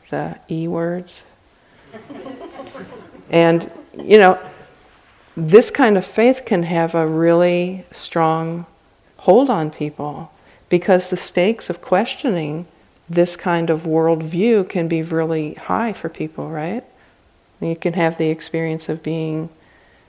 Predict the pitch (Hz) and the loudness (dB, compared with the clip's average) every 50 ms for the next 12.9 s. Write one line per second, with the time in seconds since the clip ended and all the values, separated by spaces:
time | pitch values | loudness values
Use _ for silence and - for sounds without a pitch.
0 | _ _ - 170 170 165 151 - - - _ _ _ _ _ _ _ _ _ _ | _ _ -8 -6 -6 -6 -6 -8 -10 -14 _ _ _ _ _ _ _ _ _ _
1 | - 165 160 156 147 151 - 151 - - - - 180 160 160 156 165 175 190 190 | -8 -6 -6 -6 -6 -8 -10 -10 -8 -4 0 2 4 4 4 4 4 2 0 0
2 | 185 185 156 147 143 147 165 196 214 - - _ - 170 160 156 151 156 - _ | 0 -2 -2 -2 -2 -4 -6 -8 -14 -20 -20 _ -10 -8 -8 -8 -8 -10 -12 _
3 | _ _ _ _ _ _ _ _ _ _ _ _ _ _ _ _ - 165 156 151 | _ _ _ _ _ _ _ _ _ _ _ _ _ _ _ _ -12 -10 -8 -8
4 | 143 - - - - - 170 165 156 160 165 - - 170 156 156 156 156 - - | -10 -12 -12 -2 2 4 4 6 6 4 2 0 -4 -4 -4 -2 -4 -4 -6 -6
5 | - 156 151 151 147 151 156 156 160 170 175 175 180 175 151 147 143 143 143 139 | -8 -6 -6 -4 -4 -4 -4 -4 -4 -4 -4 -4 -4 -4 -4 -4 -4 -4 -4 -6
6 | - - - - 143 143 139 139 143 143 165 - _ _ _ _ _ _ _ _ | -8 -10 -10 -10 -8 -8 -6 -6 -8 -8 -10 -12 _ _ _ _ _ _ _ _
7 | _ _ _ _ - - _ - 151 156 156 156 156 156 156 - - 208 - _ | _ _ _ _ -20 -20 _ -10 -8 -6 -6 -6 -6 -6 -6 -8 -8 -10 -14 _
8 | - - 165 160 156 160 160 - - - - - - _ - 160 160 160 170 175 | -6 -2 -2 -2 -2 -2 -6 -8 -12 -14 -18 -20 -20 _ -6 -4 -2 -2 -2 -2
9 | 180 175 170 170 - - - _ _ _ - - 160 156 156 - 156 160 160 - | -4 -6 -8 -8 -10 -14 -20 _ _ _ -12 -10 -10 -8 -8 -8 -10 -10 -8 -8
10 | 160 156 156 156 - 160 151 156 - - - - 175 202 196 180 147 160 165 175 | -8 -8 -8 -8 -8 -8 -8 -8 -10 -10 -8 -4 -4 -4 -4 -4 -4 -6 -6 -8
11 | - - 160 160 165 156 - - 170 160 165 165 165 - 156 165 180 - - - | -8 -8 -6 -4 -4 -4 -4 -4 -2 -2 -2 -2 0 0 0 0 0 -2 -6 -6
12 | - 151 147 147 151 - - - - 147 151 165 143 147 180 202 202 - | -6 -4 -4 -4 -6 -10 -10 -6 -6 -6 -4 -4 -4 -4 -4 -6 -8 -12